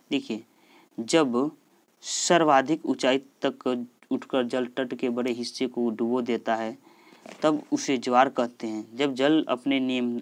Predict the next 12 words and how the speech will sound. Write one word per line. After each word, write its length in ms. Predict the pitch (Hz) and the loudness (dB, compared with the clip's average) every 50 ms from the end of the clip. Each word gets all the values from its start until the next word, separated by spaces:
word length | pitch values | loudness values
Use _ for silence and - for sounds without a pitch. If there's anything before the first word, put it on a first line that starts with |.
| - - | -8 -10
स्तर 360 | 120 120 - - - 120 120 | -12 -12 -10 -8 -6 -6 -6
पर 200 | 123 - 127 - - | -6 -6 -6 -6 -2
आ 80 | 120 120 | -2 -2
जाता 260 | 120 120 117 - 120 | -2 -2 -2 -4 -6
है, 60 | 117 | -6
तो 120 | 113 - - | -6 -6 -8
उसको 220 | 117 - - 127 | -8 -8 -8 -6
हम 80 | 123 143 | -4 -2
लोग 120 | 160 151 | -2 -4
भाटा 260 | 131 123 113 110 110 | -4 -6 -4 -4 -4
कहते 320 | 104 - 107 104 - - 110 | -4 -6 -8 -8 -8 -8 -10
हैं। 140 | 104 101 | -10 -10